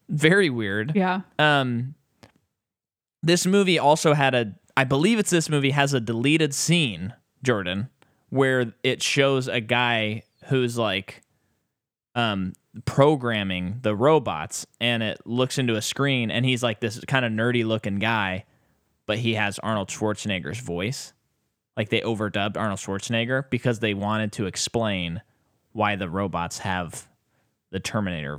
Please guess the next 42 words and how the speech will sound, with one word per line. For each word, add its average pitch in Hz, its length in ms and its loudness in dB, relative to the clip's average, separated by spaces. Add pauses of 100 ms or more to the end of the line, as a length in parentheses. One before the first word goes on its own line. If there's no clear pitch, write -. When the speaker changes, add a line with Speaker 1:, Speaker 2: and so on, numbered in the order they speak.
(140)
Speaker 1:
like, 92 360 -6
Speaker 2:
Oh, - 60 0
Speaker 1:
Arnold's 339 360 0
Speaker 2:
what? 277 400 4
Speaker 1:
voice. 131 340 0 (480)
Which 175 220 2
I'm 220 200 6
glad 214 260 6
they 175 80 4
cut 180 320 4
it 135 140 2
Speaker 2:
That's 151 120 8
Speaker 1:
because 180 300 4
Speaker 2:
dumb. 226 480 6
Speaker 1:
that's 165 240 2
like, 165 220 2
we 160 180 0
don't 226 340 2
need 175 260 4
an 139 100 2
explanation. 127 720 0
Literally, 202 500 4
no 139 240 4
one 156 280 2
cares 120 560 0
that 113 260 0 (500)
he - 160 -2
Speaker 2:
He's 254 80 8
Speaker 1:
has 135 120 4
an 262 60 8
Speaker 2:
Romanian. 233 300 8
Speaker 1:
Austrian 113 580 2
Speaker 2:
Or, 240 320 4
oh, 262 140 4
he's 240 200 2
Austrian. 196 540 0
Yeah. 208 160 6
Speaker 1:
Yeah, 160 220 4
like, 139 400 0 (200)
that's, 151 360 2 (200)
it's 147 220 2
cool. 117 720 2